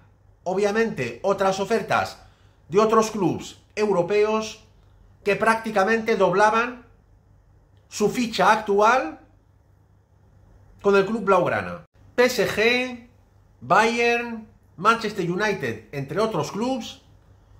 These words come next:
ofrecían mucho dinero a İlkay Gundogan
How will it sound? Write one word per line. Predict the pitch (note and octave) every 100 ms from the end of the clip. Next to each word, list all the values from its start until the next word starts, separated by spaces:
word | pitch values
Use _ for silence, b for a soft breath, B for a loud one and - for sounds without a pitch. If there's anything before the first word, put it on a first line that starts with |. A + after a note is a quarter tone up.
| _ -
ofrecían | F#3 G3 F3+ A#3 A3 F3+ C#3+ D3
mucho | F#3+ A#3+ B3+ - F3+
dinero | D#3 F3 F#3+ C3+ F#2 D#2 - _
a | E3
İlkay | G#3+ A3 D#3 D3
Gundogan | G3+ F#3+ D3+ F3 G#3 A3+ A#3